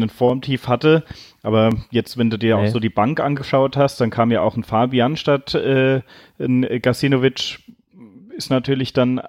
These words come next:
Speaker 1: für mich auch ein eindeutiges Zeichen, dass ein Gacinovic momentan so auch nicht wirklich die große Rolle spielt. Das war ja meine Hoffnung. Das ist ja auch normalerweise ein Spieler,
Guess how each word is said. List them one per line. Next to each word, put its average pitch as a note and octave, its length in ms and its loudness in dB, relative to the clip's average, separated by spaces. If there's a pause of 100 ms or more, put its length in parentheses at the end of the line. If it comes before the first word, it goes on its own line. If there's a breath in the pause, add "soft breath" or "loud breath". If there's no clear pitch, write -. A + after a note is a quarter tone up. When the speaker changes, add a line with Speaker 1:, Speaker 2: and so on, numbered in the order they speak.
Speaker 1:
für - 200 -2
mich C3 220 2
auch A#2+ 160 0
ein B2+ 60 -2
eindeutiges B2+ 560 -2
Zeichen, B2 260 2
dass B2 140 -4
ein C3 60 -2
Gacinovic B2+ 600 -2
momentan B2+ 520 0
so B2+ 260 -2
auch - 180 -6
nicht C3 240 -6
wirklich C3+ 280 -6
die C3 100 -12
große C3+ 320 -4
Rolle D3+ 180 -2
spielt. F2+ 360 -10
Das A#2 180 -8 (220 soft breath)
war B2 100 4
ja C3 80 4
meine B2 320 2
Hoffnung. G2+ 340 -2
Das G2+ 140 -4
ist A#2 40 -4
ja A#2+ 100 2
auch B2 140 0
normalerweise A2+ 520 2
ein - 20 -2
Spieler, B2 400 0